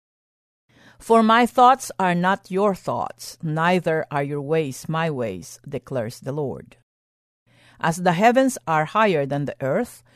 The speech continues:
so are my ways higher than your ways, and my thoughts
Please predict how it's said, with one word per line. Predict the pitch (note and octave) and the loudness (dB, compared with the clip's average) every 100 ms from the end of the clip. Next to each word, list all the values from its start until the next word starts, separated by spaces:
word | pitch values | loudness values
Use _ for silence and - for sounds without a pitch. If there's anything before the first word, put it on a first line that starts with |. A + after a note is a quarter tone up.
| - _ | -20 _
so | - G#3 - | -4 -2 2
are | G#3 B3 | 4 4
my | A#3 G#3+ | 2 0
ways | G3 F#3+ F3 - | 0 -2 -4 -6
higher | A3+ C4 G#3 C3 - | -2 0 2 0 -4
than | D3+ D3+ | -8 -6
your | D3+ | -6
ways, | C#3+ D3 A2+ B2 - - _ | -4 -4 -4 -8 -14 -20 _
and | - E3+ D#3 | -4 -2 -2
my | C#3 | -4
thoughts | C#3 - E3+ F3+ - - | -4 -2 0 -2 -6 -18